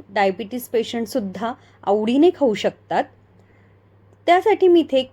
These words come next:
तवा घेतला आहे, त्यामध्ये मी अर्धी वाटी काजू घालून घेतला आहे. काजू भाजत असताना तुम्ही तुपाचा वापर करू शकता. मी इथे जितकं कमी तूप वापरता येईल तितकं कमी वापरून रेसिपी बनवणार आहे.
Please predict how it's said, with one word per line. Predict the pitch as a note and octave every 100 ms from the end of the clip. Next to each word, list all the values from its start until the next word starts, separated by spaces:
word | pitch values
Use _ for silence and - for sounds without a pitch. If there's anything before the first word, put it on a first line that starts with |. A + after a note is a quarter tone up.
| -
तवा | G3 G#3+
घेतला | B3 C4 A#3+
आहे, | A3+ A3+ C#4 - _ _ A#3
त्यामध्ये | G#3 A3 A#3 C4+
मी | A3 C#4+ _ _ _ _ _ _ _ A#3
अर्धी | A#3 G#3 D4
वाटी | C#4+ C#4+ C4 - -
काजू | A3 F3+ A#3
घालून | C#4 B3+ A#3
घेतला | A#3 - F#3+
आहे. | F3+ F3+ D4 - _ _ _ -
काजू | A#3+ A3 C#4
भाजत | E4 C4+ C4+
असताना | D4 D4+ C#4+
तुम्ही | B3 C4 A3+ C#4 C4
तुपाचा | G3+ G#3+ A3+
वापर | A3+ G#3 A3
करू | A3 G#3+ A3
शकता. | - A3 - G#3+
मी | A#3 A3+
इथे | G3+ B3 F#4+ _ _ G#3+
जितकं | B3 - - E4+
कमी | E4+ C4 B3+ C4
तूप | A#3 -
वापरता | G#3 G3+ G#3+ G#3+
येईल | G#3 G#3
तितकं | A#3 - A#3
कमी | A#3 G3+ G3+
वापरून | F#3+ F#3 G#3+ B3 - _ _ _ _
रेसिपी | A#3 A3+ A3+ B3+
बनवणार | A3+ G3+ G3 A3+ A3+
आहे. | F3+ F#3+